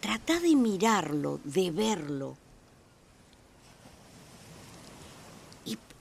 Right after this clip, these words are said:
aprovechá y preguntale, "¿Te sentirías feliz viendo lo que soy ahora?".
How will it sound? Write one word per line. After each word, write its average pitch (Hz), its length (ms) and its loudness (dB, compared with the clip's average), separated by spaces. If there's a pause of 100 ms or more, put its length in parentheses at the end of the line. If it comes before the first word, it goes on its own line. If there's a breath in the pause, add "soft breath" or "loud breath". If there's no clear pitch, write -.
aprovechá 233 840 -2
y 202 80 -2
preguntale, 185 920 2 (1700)
"¿Te 269 100 0
sentirías 285 800 0
feliz 220 720 0 (2750)
viendo 240 560 4
lo 180 180 4
que 156 140 -4
soy 202 400 0
ahora?". 180 560 0